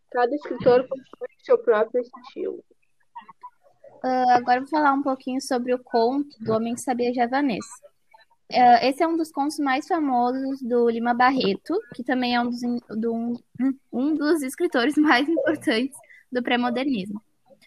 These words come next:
Speaker 2: Nele, a gente tem a história do Castelo, um homem desempregado e desesperado em busca de um emprego.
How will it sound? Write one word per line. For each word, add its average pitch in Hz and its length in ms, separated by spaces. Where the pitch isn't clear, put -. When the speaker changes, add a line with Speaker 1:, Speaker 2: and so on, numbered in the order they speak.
Speaker 2:
Nele, 262 340
a 339 80
gente 311 240
tem 277 200
a 285 60
história 262 320
do 262 100
Castelo, 226 800
um 220 80
homem 254 280
desempregado 254 840
e 254 100
desesperado 247 640
em 254 100
busca 247 280
de 247 80
um 240 40
emprego. 233 460